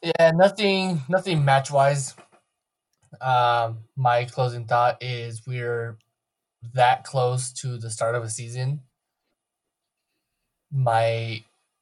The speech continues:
only request is that you guys stay safe, stay healthy. Obviously, if you don't feel good, don't go out.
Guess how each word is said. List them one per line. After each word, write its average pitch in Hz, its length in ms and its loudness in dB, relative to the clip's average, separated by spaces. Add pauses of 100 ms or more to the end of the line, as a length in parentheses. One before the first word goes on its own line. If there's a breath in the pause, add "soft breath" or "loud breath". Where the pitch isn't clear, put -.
(140)
only 139 280 2
request - 520 -8
is 127 60 -6
that 117 360 2 (540)
you 117 180 -16
guys 117 300 -4
stay 123 240 -4
safe, 123 460 -4
stay 120 260 -4
healthy. 123 600 -4 (580)
Obviously, 123 340 0
if 110 120 -14
you 120 160 -12
don't 120 280 -6
feel 120 200 -8
good, 120 240 -6
don't 113 340 -6
go 120 260 -2
out. 120 360 2